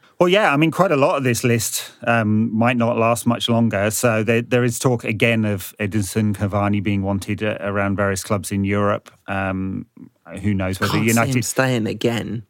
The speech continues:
Speaker 1: No, I mean, like, even in January, but, I mean, he's had this, he's had this
Speaker 2: Right.
Speaker 1: tendon injury for a while now and missed most of this season, as he missed a lot of last season.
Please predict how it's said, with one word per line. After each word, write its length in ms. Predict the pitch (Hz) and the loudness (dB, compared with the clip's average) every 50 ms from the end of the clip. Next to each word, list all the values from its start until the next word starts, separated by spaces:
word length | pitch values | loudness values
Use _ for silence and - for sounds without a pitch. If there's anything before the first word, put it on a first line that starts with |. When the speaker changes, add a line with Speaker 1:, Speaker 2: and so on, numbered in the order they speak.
| _ _ _ | _ _ _
Speaker 1:
No, 540 | 147 151 151 151 147 147 147 143 143 139 | 2 4 4 6 4 4 6 4 4 4
I 100 | 139 143 | 4 4
mean, 240 | 151 165 160 151 139 117 | 4 4 2 2 2 2
like, 220 | 143 151 147 143 | 2 0 0 2
even 260 | - 165 156 139 139 135 | 0 0 2 2 2 4
in 120 | 131 120 | 2 2
January, 560 | 113 120 123 127 127 120 113 104 101 101 98 | 2 2 2 2 2 2 2 2 0 0 -2
but, 160 | 92 - 123 | -2 -2 -2
I 60 | 113 110 | 2 2
mean, 140 | 117 117 117 | 2 2 2
he's 80 | 110 | 2
had 160 | - 123 113 - | 0 0 0 0
this, 280 | 110 98 - - - - | -4 -4 -4 -8 -8 -4
he's 160 | 117 110 98 - | -4 -4 -4 -2
had 160 | 110 110 92 | -2 -2 -2
this 140 | 95 92 - | -2 -4 0
Speaker 2:
Right. 180 | 123 113 110 | 0 0 2
Speaker 1:
tendon 160 | 120 117 104 | 2 0 0
injury 340 | 104 98 98 95 101 98 95 | 0 -2 -2 -2 -2 -2 -2
for 140 | 92 - - | -4 -2 -2
a 80 | 104 98 | -2 2
while 300 | 98 107 107 104 98 95 | 2 2 2 2 0 -2
now 340 | 92 87 90 92 92 95 98 | -2 -4 -2 -2 -2 -4 -4
and 380 | 95 101 98 98 95 90 - | -4 -4 -4 -2 -4 -4 -2
missed 460 | - 110 104 95 - - - - - _ _ | -2 -2 -2 -2 -6 -8 -8 -12 -16 _ _
most 280 | 113 107 104 95 - - | -2 -2 -2 -2 -4 -6
of 120 | 107 90 | -6 -4
this 160 | 104 113 104 | -4 -4 -2
season, 400 | - - 120 120 107 104 98 90 | 0 0 0 2 2 0 -2 -2
as 140 | 87 90 95 | -4 -4 -2
he 100 | 98 107 | 0 0
missed 200 | 104 104 98 - - | 0 0 -2 -2 -4
a 40 | 101 | -2
lot 140 | 101 107 104 | 0 0 -2
of 100 | 104 95 | 0 0
last 280 | 113 113 107 95 - | 2 2 2 0 0
season. 440 | - 120 107 90 110 107 101 98 90 | -2 -2 -2 -2 -2 -2 -2 -2 -4